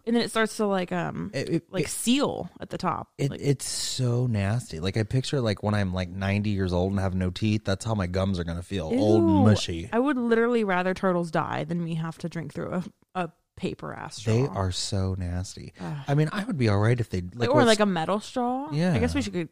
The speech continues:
Speaker 1: we could get our own, but that's
Speaker 2: That's true.
Speaker 1: gross.
Speaker 2: Someone else should have to pay for that.
Speaker 1: I agree.
Speaker 2: I mean, Starbucks is kinda turning things into a sippy cup, and I'm okay with that because I, I would drink out of a sippy cup.
Speaker 1: Yeah, I'm fine with that.
Speaker 2: But, I mean, the, the paper straws, no,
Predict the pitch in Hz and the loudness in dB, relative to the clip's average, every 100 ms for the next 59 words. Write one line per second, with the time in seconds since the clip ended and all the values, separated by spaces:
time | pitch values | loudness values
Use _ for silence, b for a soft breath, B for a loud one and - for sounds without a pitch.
0 | 175 175 165 160 135 165 160 143 165 156 | -10 -8 -4 -2 -2 -2 -2 -4 -4 -6
1 | - 208 - 190 - 139 110 165 - 151 | -8 -14 -8 -8 -4 -4 -2 -6 -4 -2
2 | 95 82 90 80 - 87 - 78 78 80 | -2 -2 -4 -6 -6 -8 -6 -6 -4 -4
3 | 247 180 - 185 202 208 - b b _ | -4 -4 -8 -8 -4 -6 -8 b b _
4 | 107 107 101 - 156 185 120 98 - 98 | 0 0 0 0 0 2 -2 -4 -2 -2
5 | 90 87 - 104 95 90 92 87 82 78 | -2 -4 -4 -2 -2 -2 -2 -2 -4 -6
6 | - - 95 90 - 95 95 _ _ - | -8 -8 -8 -8 -4 -2 -4 _ _ -10
7 | 85 - 110 123 101 98 85 82 85 85 | -10 -8 -6 -4 -4 -4 -4 -4 -6 -8
8 | 73 90 87 82 - 92 87 _ _ 92 | -8 -6 -6 -6 -12 -10 -10 _ _ -12
9 | 98 90 90 92 87 101 101 - - - | -12 -12 -12 -12 -10 -10 -12 -14 -16 -16
10 | 110 98 - - _ - 247 202 185 165 | -10 -10 -10 -20 _ -8 -4 -4 -6 -8
11 | 151 92 90 90 - _ _ _ - 101 | -2 0 2 0 -4 _ _ _ -2 0
12 | 98 90 - _ 101 - 107 117 - 110 | 2 0 -6 _ -10 -2 -2 -2 -4 -2
13 | 101 95 82 78 80 | 0 -2 -4 -6 -8